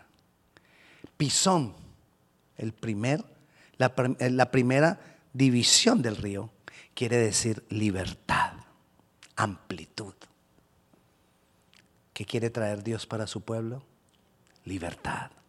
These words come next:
Gihón, el segundo, plenitud. Plenitud es llenura, el poder decir, "Yo estoy completo en Dios".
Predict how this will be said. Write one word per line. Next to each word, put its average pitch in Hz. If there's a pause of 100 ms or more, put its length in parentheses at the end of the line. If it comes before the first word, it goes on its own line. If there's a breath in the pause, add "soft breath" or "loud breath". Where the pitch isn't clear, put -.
(1120 loud breath)
Gihón, 165
el 143
segundo, 135
plenitud. 127 (320 loud breath)
Plenitud 139
es 147
llenura, 131 (280 loud breath)
el 147
poder 139
decir, 151
"Yo 151
estoy 135 (120)
completo 120
en 104
Dios". 95